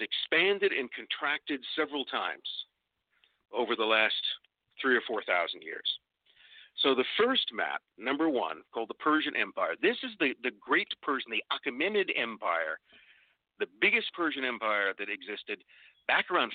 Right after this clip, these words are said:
five hundred B C. So my main point of this is to show you that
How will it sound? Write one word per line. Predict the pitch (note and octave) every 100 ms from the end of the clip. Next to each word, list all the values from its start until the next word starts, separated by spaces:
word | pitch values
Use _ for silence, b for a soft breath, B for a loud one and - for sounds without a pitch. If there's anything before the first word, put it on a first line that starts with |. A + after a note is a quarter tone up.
| -
five | - D3 E3 E3+ D#3+
hundred | - D3+ C#3 C#3 G#2+
B | B2 C3 C3+ -
C. | E3+ F3 G2+ - _ _ _ _ _ _ _
So | G#2+
my | A2+
main | C#3 G3+
point | G3+ F#3
of | D3
this | A#2+ A#2
is | -
to | G#2 -
show | C3+
you | B2 A#2 B2
that | A#2 A#2